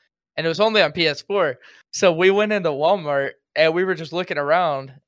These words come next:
and then my, one of my I R Ls, Dom, he was like, "Hey, yo, you know that, uh, B O four has a new D L C, right?" I was like, "No, I didn't know that." He's like, "It's only on PlayStation." I was like,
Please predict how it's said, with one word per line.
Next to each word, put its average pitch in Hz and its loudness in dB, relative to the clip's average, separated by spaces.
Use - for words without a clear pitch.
and 143 -8
then 143 -6
my, 135 -6
one 156 -4
of 151 -6
my 147 0
I 147 2
R 139 0
Ls, 135 -4
Dom, 135 -4
he 147 -12
was 147 -10
like, 131 -6
"Hey, 143 -6
yo, 143 -6
you 131 -10
know 185 -2
that, 151 -4
uh, 135 -6
B 165 -10
O 156 -8
four 175 -6
has 160 -6
a 147 -12
new 147 -12
D 139 -14
L 127 -14
C, 175 -12
right?" 165 -14
I 147 -10
was 139 -10
like, 131 -10
"No, 147 -8
I 160 0
didn't 196 -8
know 156 -6
that." 135 -6
He's 135 -12
like, 147 -2
"It's 143 -16
only 165 -4
on 151 -4
PlayStation." 131 -12
I 127 -20
was 143 -20
like, 143 -10